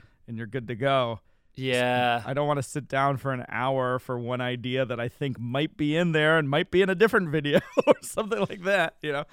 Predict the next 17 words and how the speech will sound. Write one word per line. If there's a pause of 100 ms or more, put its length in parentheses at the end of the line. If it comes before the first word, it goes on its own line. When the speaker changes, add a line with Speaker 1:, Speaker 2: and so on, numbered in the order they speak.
(440)
Speaker 2:
N-,
at
the
same
time,
in
a
way,
is
video
learning
faster,
though? (420)
Maybe,
maybe
not,
right?